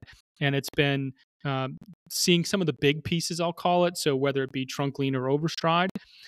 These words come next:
But people who've had problems for a long time that haven't been able to be figured out by another practitioner, or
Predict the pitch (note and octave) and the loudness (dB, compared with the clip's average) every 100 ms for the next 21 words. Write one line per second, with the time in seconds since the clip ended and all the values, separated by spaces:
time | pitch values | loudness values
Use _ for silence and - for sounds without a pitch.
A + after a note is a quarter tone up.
0 | - _ _ _ _ - - F#3 F3+ A3+ | -20 _ _ _ _ -20 0 0 2 -2
1 | A3+ C4+ C4+ A3 F#3 - E3+ F#3 F#3 - | -2 -2 -2 -2 -2 0 0 2 -2 -2
2 | E3+ D#3+ D#3 D#3 D3+ F3 F#3 E3+ D#3 - | 0 2 2 0 -2 0 2 0 -2 -6
3 | D3 D3 - - E3 D3 D#3 C#3+ C3+ C3+ | -4 -4 -6 -4 -2 -2 -4 -4 -6 -8
4 | _ _ D3 C3+ D#3+ C#3 C3+ D3 E3 C#3 | _ _ -6 0 2 4 4 2 0 -2
5 | C3+ C3 C3+ C3 - C3+ - F3+ - C#3+ | -2 0 -2 -4 -4 -8 -6 -6 -6 -6
6 | C3+ - F3+ G#3 E3 D3+ | -8 2 6 8 8 4